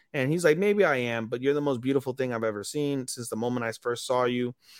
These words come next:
When I asked for your help, like, I knew I, I wanted you to be my betrothed." And he passes out from exhaustion on her bed. And at first she's like, "Don't sleep on my bed. What the fuck are you doing? Get off my bed."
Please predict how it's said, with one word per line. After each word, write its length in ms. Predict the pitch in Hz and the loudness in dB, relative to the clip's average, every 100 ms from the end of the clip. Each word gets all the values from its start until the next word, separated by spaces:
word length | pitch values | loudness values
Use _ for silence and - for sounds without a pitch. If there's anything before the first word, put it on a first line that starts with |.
| _ | _
When 120 | 113 | -4
I 40 | 107 | 0
asked 260 | 113 113 | 0 -2
for 100 | - | -4
your 140 | 107 95 | -4 0
help, 380 | 123 123 113 110 | 2 4 2 0
like, 200 | 104 101 | -2 0
I 120 | 101 | 0
knew 220 | 113 120 | 2 2
I, 80 | 104 - | 0 -2
I 40 | 101 | -2
wanted 320 | 104 107 107 | -2 -2 -2
you 80 | 107 | -2
to 60 | |
be 120 | 101 110 | -2 -2
my 140 | 101 | -2
betrothed." 600 | 92 95 107 117 117 113 113 _ - - _ _ | -6 -10 0 4 8 8 6 _ -20 -20 _ _
And 240 | 120 117 | 2 2
he 100 | 113 | 0
passes 540 | 110 - 143 147 147 120 | -6 6 8 8 4 4
out 360 | 120 117 95 - _ | 6 6 4 -6 _
from 420 | 117 107 104 101 _ | -2 -2 -2 -6 _
exhaustion 800 | 110 101 110 123 - - 101 92 | -8 2 4 4 0 -6 -6 -4
on 180 | 104 110 | -2 -2
her 160 | 107 98 | -2 -2
bed. 420 | 104 120 104 92 _ _ _ - | 4 4 4 -2 _ _ _ 0
And 140 | 117 | 2
at 120 | 110 | 6
first 220 | 160 156 | 10 10
she's 120 | 165 170 | 10 4
like, 100 | 151 | 6
"Don't 120 | 240 | 4
sleep 180 | - 349 | 8 8
on 120 | 214 | 8
my 140 | 151 139 | 6 6
bed. 200 | 131 175 | 8 6
What 120 | 214 | 4
the 40 | 277 | 0
fuck 200 | 311 311 | -2 -2
are 40 | |
you 80 | 294 | 0
doing? 200 | 311 170 | 2 4
Get 100 | 151 | 4
off 120 | 214 | 2
my 80 | 247 | 0
bed." 320 | 214 285 117 | 2 2 2